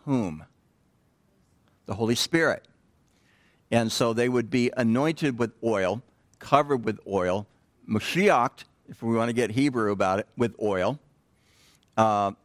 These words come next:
designating the covering the Holy Spirit upon that person for the ministry to which God has called them to do. So, I, I'm,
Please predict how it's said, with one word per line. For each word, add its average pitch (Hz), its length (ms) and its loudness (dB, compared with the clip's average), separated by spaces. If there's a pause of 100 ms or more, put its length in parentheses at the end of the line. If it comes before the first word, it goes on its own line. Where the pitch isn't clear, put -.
(200)
designating 131 800 0 (200)
the 117 100 -6
covering 143 520 0
the 120 80 0
Holy 127 280 0
Spirit 135 400 0
upon 113 520 -2 (440)
that 117 360 0
person 120 520 -2 (220)
for 117 160 -2
the 107 100 0
ministry 117 600 0 (200)
to - 180 -4
which 113 340 -2
God 110 240 0
has 104 200 -4
called 101 340 -2
them 92 140 -4
to - 160 -16
do. 127 240 2 (880)
So, 139 340 4 (2250)
I, 123 100 2 (160)
I'm, 131 260 0